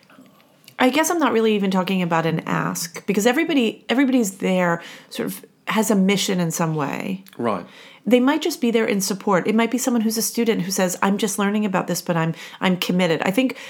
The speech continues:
Speaker 1: I think what I'm acknowledging is the energy of commitment
Speaker 2: Totally.
Speaker 1: that people bring to the table.
Speaker 2: Yep, yep, hundred percent.
Speaker 1: That.
Speaker 2: Mm.
Speaker 1: And people are, are, their, their attentions, because people are trying to figure out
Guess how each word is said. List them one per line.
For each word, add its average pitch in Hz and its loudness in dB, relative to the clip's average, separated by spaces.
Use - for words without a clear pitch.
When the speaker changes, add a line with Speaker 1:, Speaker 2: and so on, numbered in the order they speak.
Speaker 1:
I 233 4
think 294 0
what 214 0
I'm 190 4
acknowledging 190 2
is 175 -2
the 170 0
energy 202 0
of 185 -4
commitment 156 -4
Speaker 2:
Totally. 98 -8
Speaker 1:
that 185 2
people 180 -4
bring 160 -2
to 165 -4
the 156 -2
table. 131 0
Speaker 2:
Yep, 113 -8
yep, 113 -2
hundred 117 -4
percent. 98 -8
Speaker 1:
That. 135 2
Speaker 2:
Mm. 104 -10
Speaker 1:
And 214 2
people 269 0
are, 185 0
are, 175 0
their, 170 2
their 180 0
attentions, 165 -4
because 190 -8
people 196 -6
are 190 -2
trying 185 -2
to 165 -4
figure 180 -4
out 185 2